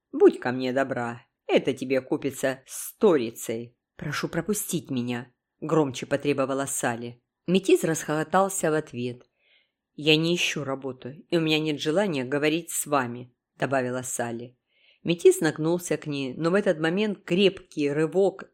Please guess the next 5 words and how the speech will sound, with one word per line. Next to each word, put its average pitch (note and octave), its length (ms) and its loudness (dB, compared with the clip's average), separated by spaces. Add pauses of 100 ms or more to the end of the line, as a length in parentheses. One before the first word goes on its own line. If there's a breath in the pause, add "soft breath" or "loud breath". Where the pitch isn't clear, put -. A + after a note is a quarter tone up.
за D#3 240 2
руку F3+ 340 0
заставил E3 540 0
его D3+ 480 -2
отпрянуть. B2+ 800 -2